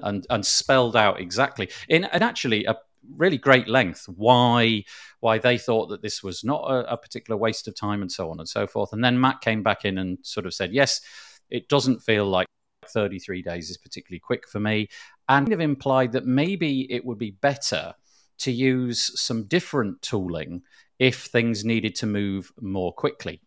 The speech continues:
Now, this obviously went off in Twitter, and there was an awful lot of people saying things like, "It, look, hang on a minute, is Matt saying that we would be better to use alternative tools than the, the block editor if it's going to be quicker and so forth?"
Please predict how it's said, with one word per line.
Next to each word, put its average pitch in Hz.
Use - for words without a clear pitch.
Now, 117
this 135
obviously 123
went 104
off 95
in 87
Twitter, 139
and 104
there 104
was 104
an 113
awful 135
lot 101
of -
people 98
saying 101
things 95
like, 95
"It, 165
look, 135
hang 147
on 98
a 90
minute, 87
is 143
Matt 127
saying 117
that 110
we 113
would 110
be 110
better 107
to -
use 98
alternative 110
tools 92
than 87
the, 87
the -
block 92
editor 120
if -
it's -
going 92
to -
be 92
quicker 123
and 82
so 82
forth?" 92